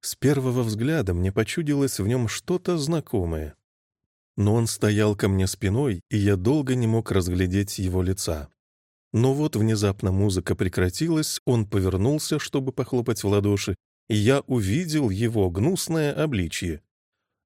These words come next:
Это был Юкридж. Да, Юкридж, облаченный в мой фрак,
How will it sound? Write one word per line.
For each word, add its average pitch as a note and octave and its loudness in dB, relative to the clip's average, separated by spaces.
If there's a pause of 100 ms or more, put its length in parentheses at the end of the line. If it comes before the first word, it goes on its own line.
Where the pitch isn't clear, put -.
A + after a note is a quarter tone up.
Это B2 0
был A#2+ 0
Юкридж. A#2 -2 (520)
Да, G#2 2
Юкридж, C3 -2
облаченный A#2 2
в F2+ 0
мой G2 2
фрак, - -2